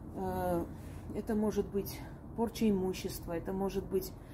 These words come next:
обида, нанесенная вам и вашему ребенку. Это может быть, э, подлость, сделанная вашей семье, вам лично, на работе. Да что угодно, это может быть несправедливый суд, в конце концов.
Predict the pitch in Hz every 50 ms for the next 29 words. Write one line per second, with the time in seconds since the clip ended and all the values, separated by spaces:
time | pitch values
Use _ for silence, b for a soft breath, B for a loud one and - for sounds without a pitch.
0 | B B B B B B - 196 202 180 185 202 190 175 190 180 185 180 180 185
1 | 185 185 - 208 196 185 185 180 180 175 160 165 190 190 196 202 190 175 165 175
2 | 175 175 - 196 190 196 190 185 185 165 - 170 165 160 156 156 - - 165 -
3 | - - B B B B B B B B B B B B - - 196 196 - -
4 | - 214 208 202 202 196 196 208 202 - 170 190 202 190 - - - - - 180
5 | 170 170 170 170 170 170 B B B B B B B B B B - - - -
6 | 262 254 214 190 214 226 226 202 170 - - 226 214 214 208 202 202 196 185 202
7 | 220 220 - 233 196 - - 208 190 185 170 170 175 175 175 165 170 196 214 220
8 | 214 202 190 196 190 - - - 190 180 175 180 202 208 220 220 202 196 190 190
9 | 190 180 127 - 180 175 B B B B B B B B B 214 214 - - 320
10 | 339 330 285 214 247 226 180 180 180 180 - 226 214 226 226 214 - 233 208 -
11 | 226 208 - - 214 220 220 220 202 226 240 226 226 214 - 208 160 - - -
12 | 180 160 - - 160 - 160 156 156 - - 151